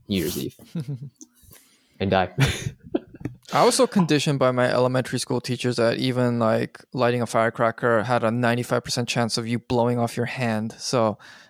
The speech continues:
Speaker 2: I've always been scared of lighting fireworks or firecrackers.
Speaker 1: <laughs>
Speaker 2: They, they brainwashed me at an early age.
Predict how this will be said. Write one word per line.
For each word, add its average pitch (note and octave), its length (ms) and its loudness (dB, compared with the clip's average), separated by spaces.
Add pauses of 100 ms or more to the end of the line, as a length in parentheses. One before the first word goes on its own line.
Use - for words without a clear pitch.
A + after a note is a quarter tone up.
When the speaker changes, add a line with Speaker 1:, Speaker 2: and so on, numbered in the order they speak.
Speaker 2:
I've A#2+ 160 -2
always B2 300 2
been A2+ 360 0 (640)
scared B2 480 2
of A2 240 -6 (240)
lighting A2+ 180 0
fireworks A#2+ 540 -2
or A#2 60 -2
firecrackers. A#2+ 840 -2 (100)
Speaker 1:
<laughs> - 20 -12 (720)
Speaker 2:
They, C3 140 4
they C3 120 2
brainwashed B2 580 0
me A#2+ 100 0
at A#2 80 0
an A#2 60 2
early A#2 300 2
age. A#2 340 -2